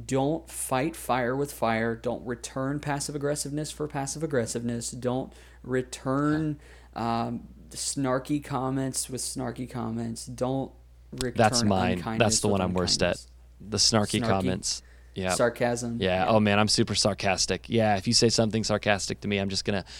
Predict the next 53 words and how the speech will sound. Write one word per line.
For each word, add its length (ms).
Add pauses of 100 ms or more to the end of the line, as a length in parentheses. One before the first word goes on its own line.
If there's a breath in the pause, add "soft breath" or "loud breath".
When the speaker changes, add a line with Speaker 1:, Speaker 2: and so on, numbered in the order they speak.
(220 loud breath)
Speaker 2:
without 300
thinking, 340
just, 300
like, 180
shoot 240
back. 220
So 80
that's 80
the 80
one 100
I've, 140
I've 200
had 140
to 60
work 180
on 80
the 80
most 320
for 100
sure, 300 (420 soft breath)
especially 520
Speaker 1:
Yeah. 40
Speaker 2:
with 100
teenagers. 640 (180)
That 80
one's 140
bad. 260 (300)
Speaker 1:
Because 320
Speaker 2:
Yeesh. 20
Speaker 1:
sarcasm 540
is, 180
is 320
the 160
Speaker 2:
<laughs> 40
Speaker 1:
ultimate 420
form 240
of 100
passive 320
aggressiveness. 500
You 80
can 140
hide 380
behind 400
it, 60 (140)
you 60
know? 140
Speaker 2:
Oh, 340
Speaker 1:
So 120
it's 140
easy 200
to 200
do. 60
Speaker 2:
yeah. 280